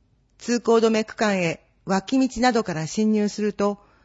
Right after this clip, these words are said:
損壊した道路からの転落や、崩壊した土砂に巻き込まれるなどの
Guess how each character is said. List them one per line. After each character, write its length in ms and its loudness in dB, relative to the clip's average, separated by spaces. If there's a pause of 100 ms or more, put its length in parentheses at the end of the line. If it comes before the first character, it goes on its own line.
(220)
損 280 2
壊 300 2
し 80 -12
た 140 2
道 160 2
路 180 2
か 100 -6
ら 100 -2
の 100 -4
転 300 -2
落 240 -4
や、 200 0 (720)
崩 220 6
壊 280 0
し 60 -8
た 120 2
土 120 0
砂 140 0
に 220 -4 (120)
巻 300 -4
き 20 -20
込 100 2
ま 100 4
れ 120 2
る 80 0
な 120 -2
ど 120 -4
の 180 -6